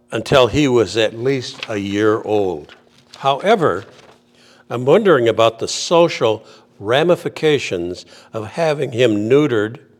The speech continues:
uh, and then having a negative experience with a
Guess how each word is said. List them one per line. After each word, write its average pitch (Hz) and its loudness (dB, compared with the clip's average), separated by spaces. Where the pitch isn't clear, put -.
uh, 101 -8
and 107 0
then 131 6
having 131 4
a 104 2
negative 120 2
experience 113 -2
with 127 4
a 101 0